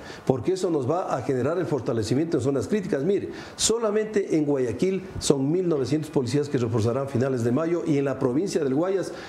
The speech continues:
cuatrocientos más, Esmeraldas ochocientos. Eso es la primera vez que un gobierno hace en la historia de la Policía Nacional incorporar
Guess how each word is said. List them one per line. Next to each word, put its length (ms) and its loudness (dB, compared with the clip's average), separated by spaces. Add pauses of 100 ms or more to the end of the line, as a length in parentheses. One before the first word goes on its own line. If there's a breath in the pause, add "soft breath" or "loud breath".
cuatrocientos 640 0
más, 340 -2
Esmeraldas 580 0
ochocientos. 640 -2 (500 loud breath)
Eso 220 2
es 80 2
la 100 0
primera 340 0
vez 200 -2
que 80 2
un 100 2
gobierno 380 2
hace 180 -2
en 80 2
la 80 2
historia 420 2
de 80 0
la 140 0
Policía 300 2
Nacional 400 0
incorporar 500 0